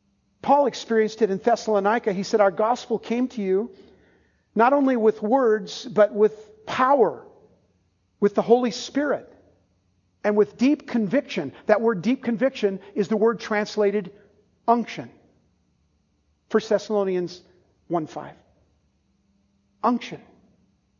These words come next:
The real, transparent, transforming, honest, allow the Spirit of God to come through you, unction of the Holy Spirit.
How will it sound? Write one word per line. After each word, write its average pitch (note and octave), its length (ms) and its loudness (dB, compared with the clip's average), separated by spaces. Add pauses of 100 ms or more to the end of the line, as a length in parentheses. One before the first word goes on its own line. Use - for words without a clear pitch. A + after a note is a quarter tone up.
(460)
The F3+ 100 -2
real, B3 760 -2 (840)
transparent, A3+ 960 -6 (640)
transforming, A3+ 960 -4 (640)
honest, A3 720 -2 (480)
allow F#3+ 320 2
the A#3+ 120 -2
Spirit B3 420 -4
of F#3+ 140 -4
God G#3+ 320 0
to G3+ 80 -4
come A3 340 -4
through A3+ 560 -4
you, B3 560 -2 (800)
unction G#3 500 -4 (640)
of F3+ 120 -8
the D#3+ 100 -8
Holy F3 240 -6
Spirit. - 500 -12